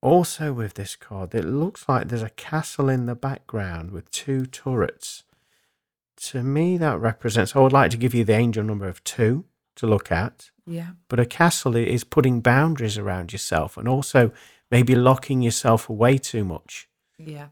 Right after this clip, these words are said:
Speaker 1: And need to escape that, that prison of the castle and get out and explore a lot more than what you have been doing. I know that you do, personally, I do know that you do travel on your adventures, but I feel that this is also on an emotional level.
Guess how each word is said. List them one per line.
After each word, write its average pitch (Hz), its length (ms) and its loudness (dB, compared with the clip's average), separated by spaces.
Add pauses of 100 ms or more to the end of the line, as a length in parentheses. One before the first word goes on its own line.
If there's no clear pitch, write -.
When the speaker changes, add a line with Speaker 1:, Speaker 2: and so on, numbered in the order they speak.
Speaker 1:
And 117 200 4
need 120 260 4
to 117 180 -4
escape - 640 2
that, - 300 0 (100)
that - 240 -12
prison 113 340 0
of 123 200 4
the 120 120 0
castle 90 560 -6 (400)
and 104 280 -6
get 113 240 0
out 107 280 -2
and 107 140 -2
explore 123 800 2
a 110 40 -4
lot 104 220 -2
more 101 260 -2
than 104 220 -6
what - 140 -6
you 107 80 -6
have 120 280 -2
been 104 220 2
doing. 92 320 -2 (340)
I 104 60 6
know 131 200 8
that 120 140 -2
you 113 140 2
do, 127 300 6
personally, 117 520 2
I 104 60 0
do 113 320 0 (360)
know 107 240 4
that 95 140 0
you 101 120 -2
do 113 220 2
travel 101 420 0
on 107 120 2
your 101 140 -4
adventures, 92 680 -4 (560)
but 120 220 4
I 113 160 4
feel 156 380 4
that 123 160 -6
this 143 240 2
is 135 120 2
also 143 480 4
on 120 120 2
an 113 120 0
emotional 123 600 2
level. 95 340 -6